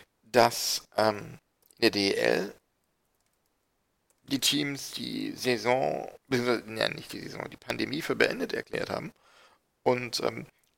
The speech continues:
allesamt auf großer Shoppingtour sind.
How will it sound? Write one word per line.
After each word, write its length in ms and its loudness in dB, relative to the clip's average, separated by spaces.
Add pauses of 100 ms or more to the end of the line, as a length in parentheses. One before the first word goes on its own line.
(140)
allesamt 680 6
auf 380 -4 (260)
großer 560 0
Shoppingtour 800 -2
sind. 460 -10